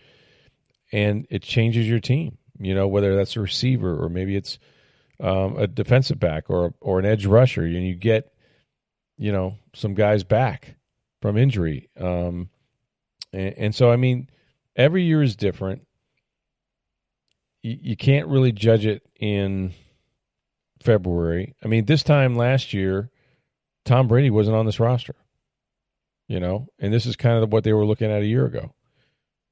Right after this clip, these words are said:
Um, and now we're right back here again, and Tom Brady's not on the roster, but it looks like he's not coming back. But you just can't assume things in the N F L. It's really weird that way. Um, so we'll see.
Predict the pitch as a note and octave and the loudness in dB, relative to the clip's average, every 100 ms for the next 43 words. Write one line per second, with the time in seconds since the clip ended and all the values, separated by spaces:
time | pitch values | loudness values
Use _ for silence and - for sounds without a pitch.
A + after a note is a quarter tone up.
0 | - F#2 F#2 F2+ F#2 - _ _ _ B2+ | -6 -2 0 0 -2 -8 _ _ _ -2
1 | B2 A#2+ B2+ A#2 A#2+ G#2 B2+ - B2+ G2+ | 2 4 6 6 6 4 0 2 0 2
2 | G#2 C#3 B2 G#2 G#2+ G#2 G2+ G2+ F#2+ G2+ | 2 2 2 2 0 2 2 0 0 0
3 | G2 F#2+ F#2 F#2+ F#2+ A2+ G2 G2 G2+ G2 | 0 0 0 0 0 -2 -2 0 0 -2
4 | F#2+ G2 F2+ F#2 - G2 F2 D#2+ A#2+ G#2 | -4 -4 -6 -4 -4 -4 -2 0 2 0
5 | F#2+ - _ _ _ _ _ _ _ D#3 | -4 -12 _ _ _ _ _ _ _ -20
6 | - - - B2+ C#3+ - - C#3+ B2+ - | -4 -2 -2 -4 -6 -4 0 2 0 2
7 | C#3+ D3+ C3 E2+ D#2+ D#2+ D#2+ C#2+ - - | 2 2 -2 -4 -4 -6 -6 -6 -2 -4
8 | - A2 _ - - G#2 C3 C#3+ C3+ C#3 | -4 -14 _ -12 -6 2 4 6 4 2
9 | F2+ D2 B1+ - - _ _ _ - F2+ | 0 -4 -6 -10 -16 _ _ _ -4 -2
10 | F2 F2 E2+ - _ _ _ _ _ - | 0 -2 -6 -12 _ _ _ _ _ 2
11 | C#3 C3 - _ _ _ _ _ _ D#3+ | 4 4 2 _ _ _ _ _ _ -4
12 | F3+ - G#3+ G#2+ | -4 -2 -2 -2